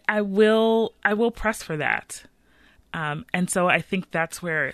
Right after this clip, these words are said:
things sort of get, I don't know, wires cross.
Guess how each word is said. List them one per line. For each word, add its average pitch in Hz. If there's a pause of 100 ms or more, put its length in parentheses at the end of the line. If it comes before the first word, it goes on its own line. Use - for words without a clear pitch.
things 160
sort 147
of 147
get, 135 (760)
I 151
don't -
know, - (760)
wires 160
cross. -